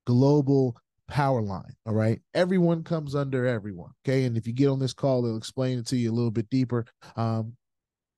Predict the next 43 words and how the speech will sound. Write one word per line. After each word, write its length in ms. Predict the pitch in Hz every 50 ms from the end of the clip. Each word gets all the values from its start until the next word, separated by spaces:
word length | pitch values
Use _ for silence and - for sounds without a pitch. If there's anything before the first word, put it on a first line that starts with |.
| _ _ _ _
now, 340 | - 117 107 107 107 98 - _ _ _ -
that 240 | 107 123 135 135 127
was 100 | 127 117
the 80 | 123
previous 320 | 110 - 143 127 110 104 -
call. 200 | - 98 90 80
That 180 | 110 113 120
was 180 | 107 104 - -
the 100 | - 123
sixteenth. 500 | 117 - 135 120 - - 120 107 98 -
So, 100 | - 107
of 100 | 104 -
course, 260 | - 123 113 110 - _ _ - - _ -
uh, 160 | 107 107 110
too 160 | 110 - 170
late 180 | 156 151 139 120
to 60 | 123
catch 260 | - 160 143 117 - -
that 280 | 117 147 143 131 -
particular 400 | - 139 113 139 123 127 127 120
call 240 | 117 - 123 117 110
today. 480 | - 127 110 104 139 156 135 104 - _ _ _ _ _
But 160 | - 123 113 -
they 180 | 156 175 180
put 220 | 180 - 175 143 -
this 180 | 165 156 -
out 240 | - 135 143 135 -
at 160 | 127 120 110
nine 400 | 113 117 123 123 139 147 151 147
thirty-six 540 | - 151 147 147 143 139 - - 143 131 -
this 180 | 143 143 131 135
morning, 360 | 147 151 151 135 113 107 113
and 100 | 117 110
it 40 | -
says, 220 | - 123 120 -
"To 200 | - - 196 202
the 140 | 190 202 185
entire 420 | 180 170 - - 175 175 175 170 165
Global 340 | 143 170 175 175 165 170 -
Aid 400 | - 170 175 180 175 170 165 -
Club 340 | - 175 175 170 170 165 147
World 360 | 147 160 170 165 165 143 135
Nation," 480 | 151 160 160 - - - 147 113 90